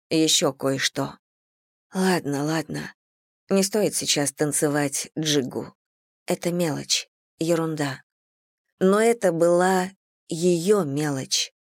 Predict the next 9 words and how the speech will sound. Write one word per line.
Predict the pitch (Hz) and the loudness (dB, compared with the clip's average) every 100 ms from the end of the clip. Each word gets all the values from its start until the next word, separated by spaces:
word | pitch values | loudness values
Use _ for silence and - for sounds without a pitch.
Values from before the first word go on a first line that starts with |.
| _ _ _ - | _ _ _ -2
её | 151 165 160 156 196 | 2 4 4 4 2
воспоминание, | 160 139 - 147 143 147 160 185 151 139 135 131 _ _ _ _ - | 2 -2 -2 -2 0 0 0 -2 -2 -2 -4 -6 _ _ _ _ -2
и | 175 | 2
она | 185 185 | 2 2
обрадовалась | 180 190 196 156 139 139 - | 2 2 2 2 2 0 0
ему | 147 156 | 2 0
как | 160 147 139 | 0 -2 -2
спасательному | - 147 160 147 156 151 147 | -2 0 0 -2 -4 -2 -4
кругу. | 147 180 170 143 135 | -2 -2 -2 -4 -6